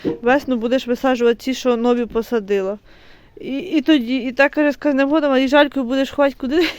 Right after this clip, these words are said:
<laughs> куди ти їх будеш дівати? Ну, не знаю. А мені хочеться. Правильно?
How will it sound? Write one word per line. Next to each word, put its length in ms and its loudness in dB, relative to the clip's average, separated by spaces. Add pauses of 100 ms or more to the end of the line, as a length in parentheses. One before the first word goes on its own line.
(120)
<laughs> 280 -20
куди 180 0
ти 140 0
їх 120 6
будеш 400 -4
дівати? 400 -6
Ну, 140 -12 (1200)
не 200 -4
знаю. 520 -12 (1040)
А 140 -4
мені 300 -2
хочеться. 680 -18 (1500)
Правильно? 400 -4